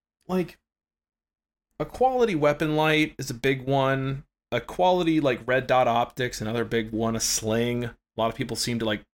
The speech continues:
really cheap out on their slings. And it's like, just go.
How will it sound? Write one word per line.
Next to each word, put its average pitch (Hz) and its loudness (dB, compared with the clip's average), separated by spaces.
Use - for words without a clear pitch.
really 117 -2
cheap 127 -4
out 117 2
on 110 -4
their 104 -6
slings. 110 -2
And 113 -10
it's - -12
like, 156 -6
just 208 -10
go. 156 -2